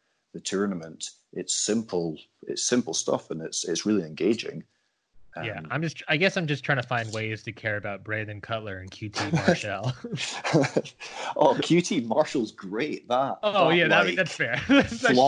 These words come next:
Speaker 1: floppy,
Speaker 2: should
Speaker 1: floppy rolling dive thing that he did over the rope was,
Speaker 2: Like a
Speaker 1: was
Speaker 2: weird
Speaker 1: excellent.
Speaker 2: Sasuke special, kind of.
Speaker 1: <laughs> It was like, he was like,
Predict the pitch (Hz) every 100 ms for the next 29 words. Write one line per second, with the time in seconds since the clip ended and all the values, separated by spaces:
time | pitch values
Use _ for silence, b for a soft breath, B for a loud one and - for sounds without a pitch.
0 | 170 156 147 131 120 - 139 135 156 131
1 | 117 120 135 131 120 113 117 110 135 135
2 | 131 - 139 135 117 107 101 113 120 110
3 | 107 98 95 131 151 - 110 101 - 285
4 | 226 180 160 185 185 185 156 - 170 160
5 | 185 190 165 156 - 165 175 208 202 -
6 | - 185 220 254 254 277 269 - - -
7 | 165 - _ - - 415 - 151 156 160
8 | 165 156 151 -